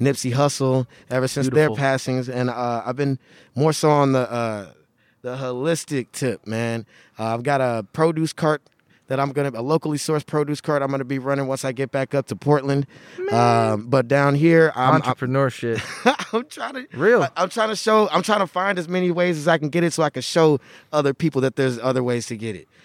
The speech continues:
Speaker 1: You know what I'm
Speaker 2: Yes.
Speaker 1: saying? But, uh, I'm, I'm gonna be dropping a video series, and I'm gonna need some help naming it. So
Speaker 2: Cool.
Speaker 1: once I drop it, y'all get in the comments. But I'm gonna be going from seed to table as a twenty-four-year-old rapper. I'm showing you my journey
Speaker 2: Come
Speaker 1: planting
Speaker 2: on
Speaker 1: and
Speaker 2: now.
Speaker 1: growing,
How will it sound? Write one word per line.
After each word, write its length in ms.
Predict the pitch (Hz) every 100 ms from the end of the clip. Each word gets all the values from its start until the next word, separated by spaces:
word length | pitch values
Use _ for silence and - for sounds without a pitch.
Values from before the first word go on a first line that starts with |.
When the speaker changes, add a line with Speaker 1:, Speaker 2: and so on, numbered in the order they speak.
| _
Speaker 1:
You 120 | 117
know 60 | 127
what 80 | 131
I'm 40 |
Speaker 2:
Yes. 60 | 127
Speaker 1:
saying? 320 | 147 143 139 - _ - _
But, 200 | 135 131
uh, 360 | 127 127 113 90 - _ _ _ _ _ _
I'm, 120 | 127
I'm 180 | 139 135
gonna 140 | 151 165
be 80 |
dropping 320 | 147 156 151 147
a 100 | 127
video 340 | 139 185 170
series, 520 | 143 - 127 117 123
and 80 | 127
I'm 40 | 120
gonna 100 | 123
need 60 | 139
some 140 | 127
help 220 | 135 139 113
naming 400 | 120 147 139 120
it. 140 | 110
So 340 | - 117 113
Speaker 2:
Cool. 140 | 107 147
Speaker 1:
once 100 | 131
I 80 | 131
drop 340 | 117 139 135
it, 80 | 131
y'all 160 | 120 127
get 160 | 127 127
in 80 |
the 80 | 120
comments. 540 | 117 139 131 120 107 -
But 280 | 117 110 104
I'm 120 | 117
gonna 160 | 123
be 100 | 120
going 260 | 120 131 123
from 300 | 120 110 101 - -
seed 440 | - - 151 165 151
to 100 | 147
table 580 | - 156 156 120 113 113 _ _ _ -
as 220 | 123 123
a 220 | 120 120
twenty-four-year-old 960 | 113 151 143 143 143 135 131 127 123 120
rapper. 400 | 123 123 120 113
I'm 160 | 110
showing 320 | 110 131 123
you 80 | 123
my 180 | 120 123
journey 480 | 120 127 131 123 117 -
Speaker 2:
Come 160 | - 147
Speaker 1:
planting 220 | 139 127
Speaker 2:
on 60 | 127
Speaker 1:
and 60 | 120
Speaker 2:
now. 40 |
Speaker 1:
growing, 220 | 127 127